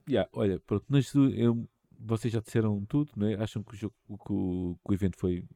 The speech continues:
fixe, mais ou menos? Eu, para mim, foi um bocadinho melhor do,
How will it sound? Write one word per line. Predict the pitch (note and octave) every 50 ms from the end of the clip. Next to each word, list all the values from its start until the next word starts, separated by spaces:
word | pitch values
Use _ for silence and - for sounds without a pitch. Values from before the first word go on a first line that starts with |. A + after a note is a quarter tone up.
| _ - -
fixe, | - F#3 G3 - -
mais | G#2+ G2 -
ou | F#2+
menos? | G2+ A2+ A#2 B2+ - _ _ - - - - - - _ -
Eu, | A2 A2 G#2+ G#2+ G#2+ G2+ - _ _ _
para | - G#2 G2+
mim, | G2+ G#2 G#2 G#2 -
foi | - A#2 A2
um |
bocadinho | G#2 A2 G2+ G#2+ G#2+ G#2
melhor | G#2 G#2+ G#2 G2+
do, | G2 G2